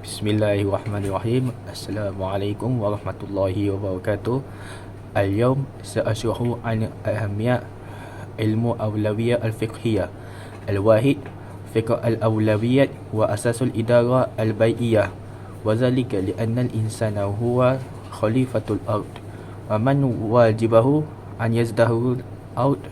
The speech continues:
um, بحماية الفوائد والبيئة،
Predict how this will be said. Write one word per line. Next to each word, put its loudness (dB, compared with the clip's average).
um, 0
بحماية 2
الفوائد 4
والبيئة، 2